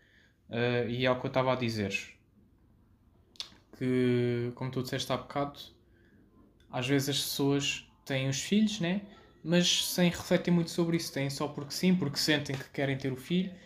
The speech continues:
Mas depois às tantas, ah, ou não estão, sei lá, na, no momento da carreira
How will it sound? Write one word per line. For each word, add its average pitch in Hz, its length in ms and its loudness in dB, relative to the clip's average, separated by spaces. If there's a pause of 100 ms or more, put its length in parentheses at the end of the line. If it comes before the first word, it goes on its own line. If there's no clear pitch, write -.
(280)
Mas 170 100 -2
depois 180 200 2
às 185 180 4
tantas, 190 640 -2 (180)
ah, 175 600 6
ou 151 120 2
não 151 220 -2
estão, 139 580 -2 (600)
sei - 160 -8
lá, 107 360 2
na, 110 560 0
no 104 180 -4
momento 123 260 0
da 127 60 -2
carreira 123 800 2